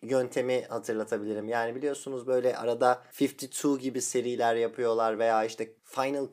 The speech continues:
Crisis öncesinde her ne kadar bu sonuç olarak fiyasko bir örnek olsa da Countdown to Final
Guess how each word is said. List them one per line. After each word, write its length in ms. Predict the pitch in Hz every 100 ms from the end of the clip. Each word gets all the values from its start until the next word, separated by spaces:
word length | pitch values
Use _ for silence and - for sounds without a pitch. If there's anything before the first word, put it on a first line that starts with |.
| -
Crisis 420 | 131 127 127 -
öncesinde 500 | 120 117 117 120 120
her 200 | 110 127
ne 80 | 123
kadar 380 | 127 123 117 117
bu 220 | 123 -
sonuç 460 | - - 120 151 120
olarak 340 | 123 117 113
fiyasko 560 | - 123 127 - - 120
bir 80 | 113
örnek 360 | 113 113 110
olsa 300 | 117 113 135
da 120 | 123
Countdown 580 | - 131 131 131 123 123
to 20 |
Final 320 | 110 117 117